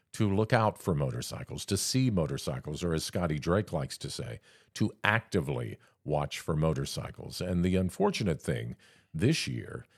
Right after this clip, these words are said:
here in Louisiana and in many places across the country, motorcycle fatalities are up. Experts think it has a lot to do with the fact that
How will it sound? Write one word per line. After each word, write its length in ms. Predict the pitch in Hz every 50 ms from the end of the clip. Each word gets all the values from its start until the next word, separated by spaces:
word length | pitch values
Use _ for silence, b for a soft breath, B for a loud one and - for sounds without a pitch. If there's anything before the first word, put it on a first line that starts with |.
| b b b
here 160 | 107 117 123
in 140 | 113 104 95
Louisiana 580 | 92 90 82 73 73 69 69 69 69 73 - -
and 160 | - 85 80 80
in 160 | 80 73 73
many 220 | 87 117 127 110
places 420 | - - 82 78 73 - 78 71 65
across 340 | - - 82 76 65 -
the 80 | - 80
country, 400 | - - 71 67 - - 67 69
motorcycle 640 | 73 78 90 120 135 - - 110 95 92 - 95 82
fatalities 800 | - - 92 - - - 69 67 62 64 64 73 73 71 - - -
are 220 | - - 69 73 - _ _ -
up. 260 | 73 69 - - - B B B B B B B B - - -
Experts 420 | 127 127 - - 131 117 - -
think 160 | - 113 95
it 80 | 101 87
has 240 | 95 101 92 - -
a 60 | 80
lot 240 | 80 95 101 - -
to 100 | 95 80
do 180 | 82 95 90
with 120 | 85 82 -
the 80 | -
fact 320 | - - 95 82 80 - -
that 200 | 76 69 -